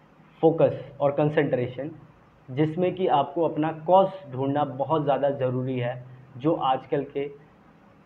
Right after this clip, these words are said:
बच्चों में बहुत एक important point है।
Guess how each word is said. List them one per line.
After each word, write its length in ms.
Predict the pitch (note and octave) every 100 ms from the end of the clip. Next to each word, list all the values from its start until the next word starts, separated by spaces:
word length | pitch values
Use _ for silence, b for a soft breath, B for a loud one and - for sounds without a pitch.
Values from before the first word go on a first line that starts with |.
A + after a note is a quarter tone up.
| - -
बच्चों 380 | B2+ B2+ D3+ C#3+
में 180 | C3+ C3+ - - -
बहुत 540 | B2 A#2+ B2+ D3+ D3+ D3+
एक 200 | C3+ -
important 720 | C#3 C3 C3+ B2+ D3+ F3 - - - - _ - -
point 280 | C#3+ C#3
है। 120 | B2